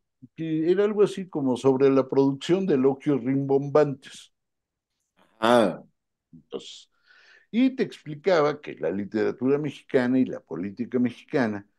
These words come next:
Speaker 1: pues, necesitaban ya adecentar el sistema de elogios. Porque así como lo estábamos haciendo, pues, era una prueba de tercermundismo atroz. Entonces, se necesitan buenos elogios.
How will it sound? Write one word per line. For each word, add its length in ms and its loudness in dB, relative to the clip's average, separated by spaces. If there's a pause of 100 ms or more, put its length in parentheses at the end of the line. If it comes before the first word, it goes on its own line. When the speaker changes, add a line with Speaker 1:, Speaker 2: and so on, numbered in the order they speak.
(400)
Speaker 1:
pues, 160 2
necesitaban 1040 -2
ya 380 -6
adecentar 1040 -2 (220)
el 180 -10
sistema 540 -10
de 120 -2
elogios. 640 -4 (800)
Porque 260 0
así 260 0
como 300 2
lo 140 0
estábamos 580 2
haciendo, 580 -2 (360)
pues, 220 2
era 180 4
una 300 4
prueba 360 2
de 140 -4
tercermundismo 1200 0
atroz. 800 4 (1080)
Entonces, 460 -6
se 180 -2
necesitan 480 0
buenos 320 -8
elogios. 500 -20